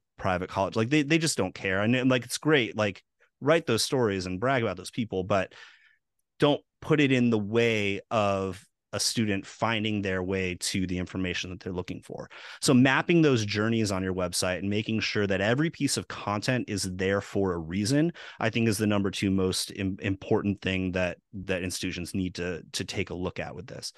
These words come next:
Um, third, I think it's really just making sure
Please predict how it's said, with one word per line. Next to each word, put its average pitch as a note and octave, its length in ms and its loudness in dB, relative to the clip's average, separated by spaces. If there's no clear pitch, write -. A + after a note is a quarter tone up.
Um, A#2 380 2
third, D3 440 4
I A#2 180 4
think D3+ 260 2
it's A#2 160 -2
really B2 260 2
just G#2+ 360 -2
making G#2+ 460 0
sure G2+ 600 0